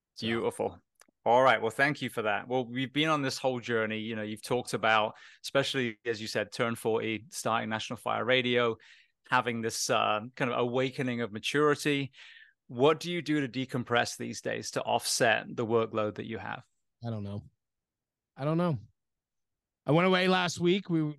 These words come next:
Speaker 1: took a family vacation. We go to the beach every year. We took the week off. I pretty much put my phone down. I really didn't answer emails, phone calls. My world's twenty-four hours a day. I work two full-time jobs now. I have my family.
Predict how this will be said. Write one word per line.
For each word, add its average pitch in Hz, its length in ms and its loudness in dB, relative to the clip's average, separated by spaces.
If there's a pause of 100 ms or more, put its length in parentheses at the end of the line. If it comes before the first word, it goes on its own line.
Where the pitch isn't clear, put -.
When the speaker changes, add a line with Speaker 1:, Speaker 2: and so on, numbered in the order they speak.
Speaker 1:
took 156 140 -2
a 123 40 -8
family 156 280 2
vacation. 151 500 2
We 147 60 6
go 139 100 6
to 139 60 4
the 131 80 2
beach 135 260 0
every 143 180 2
year. 151 180 2
We 139 100 -2
took 123 140 -8
the - 80 -8
week 123 240 -6
off. 139 400 -2
I 120 120 -6 (340)
pretty 139 160 0
much 131 180 -2
put 139 160 -2
my 117 100 -4
phone 127 300 -2
down. 131 280 0
I 117 160 -2
really 120 260 0
didn't 120 220 -2
answer 123 320 -8
emails, 127 440 2
phone 120 220 0
calls. 120 400 -2 (560)
My 147 140 4
world's 180 340 8
twenty-four 160 400 4
hours 139 220 4
a 120 40 -6
day. 127 280 -2
I - 20 0
work 127 260 -2
two 147 160 -4
full-time 131 400 -4
jobs 120 360 -6
now. 123 240 -4 (200)
I 127 60 -8
have 113 80 -6
my 113 140 -4
family. 127 480 -4